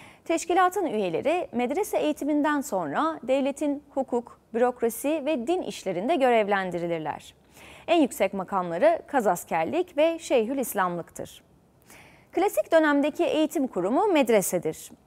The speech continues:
İlk medrese bin üç yüz otuzda Orhan Gazi tarafından İznik'te kurulur. Medreselerde Kur'an, hadis, fıkıh, belagat, geometri,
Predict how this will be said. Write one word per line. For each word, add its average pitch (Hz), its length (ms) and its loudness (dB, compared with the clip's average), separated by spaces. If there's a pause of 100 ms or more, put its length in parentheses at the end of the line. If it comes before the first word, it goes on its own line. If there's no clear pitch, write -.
(300)
İlk 294 200 -2
medrese 214 720 0 (100)
bin 302 160 0
üç - 280 -6
yüz 330 140 0
otuzda 220 680 0
Orhan 269 460 2
Gazi 269 380 2
tarafından 196 800 -2
İznik'te 190 440 -2
kurulur. 156 520 -10 (560)
Medreselerde 254 960 2 (100)
Kur'an, 220 520 -2 (200)
hadis, 214 560 -4 (140)
fıkıh, 214 420 0 (260)
belagat, 208 680 2 (140)
geometri, 269 720 0